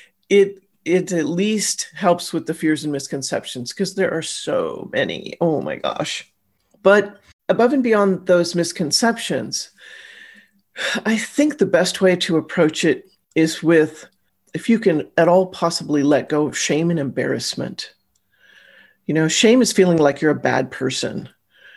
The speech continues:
Embarrassment is maybe being embarrassed because you did something you shouldn't have. And there's so much taboo and, and all kinds of bad stuff put on this particular sexual act that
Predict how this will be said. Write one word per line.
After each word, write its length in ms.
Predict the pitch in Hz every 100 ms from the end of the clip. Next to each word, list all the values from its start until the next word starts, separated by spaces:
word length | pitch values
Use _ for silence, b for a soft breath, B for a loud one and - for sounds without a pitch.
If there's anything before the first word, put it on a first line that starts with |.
| b b
Embarrassment 640 | - 151 151 180 180 175 147
is 140 | 143
maybe 300 | 147 143 139
being 400 | 127 156 156 156
embarrassed 420 | 139 143 151 147
because 200 | 151 165
you 100 | 151
did 180 | 135 160
something 280 | 165 147 139
you 80 | 131
shouldn't 340 | - 170 151
have. 420 | 131 - - 131 - B B B B -
And 180 | 156 156
there's 220 | 165 -
so 480 | - - 190 190 190
much 440 | 165 147 139 -
taboo 920 | - 156 135 131 220 214 196 175 143
and, 260 | 127 127 73
and 260 | - 85 -
all 180 | 151 156
kinds 300 | - 151 151
of 80 |
bad 200 | 147 139
stuff 300 | - - 165
put 160 | - 147
on 300 | 139 135 131
this 240 | 156 156
particular 640 | - 143 - 202 - 143 123
sexual 500 | - - - - -
act 380 | 180 135 131 - B B B B B
that 520 | 151 165 160 143 -